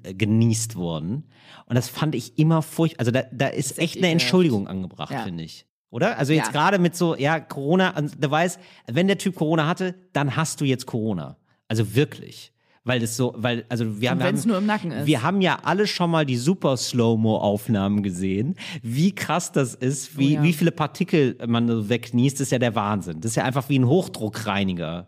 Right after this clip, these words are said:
Speaker 1: den man so eingebaut hat in sich selber offenbar.
Speaker 2: Das ist der Kercher der Viren.
Speaker 1: Genau, das ist eine, äh, einfach, da wirst du einmal Viren gekerchert von
Speaker 2: Ja.
Speaker 1: jemandem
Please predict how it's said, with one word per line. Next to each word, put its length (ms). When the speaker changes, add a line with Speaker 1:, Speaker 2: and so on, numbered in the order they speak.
Speaker 1:
den 100
man 160
so 100
eingebaut 560
hat 120
in 160
sich 160
selber 400
offenbar. 360
Speaker 2:
Das 80
ist 40
der 80
Kercher 360
der 160
Viren. 380
Speaker 1:
Genau, 240
das 140
ist 280
eine, 120
äh, 100
einfach, 280
da 100
wirst 140
du 80
einmal 260
Viren 360
gekerchert 640
von 80
Speaker 2:
Ja. 100
Speaker 1:
jemandem 600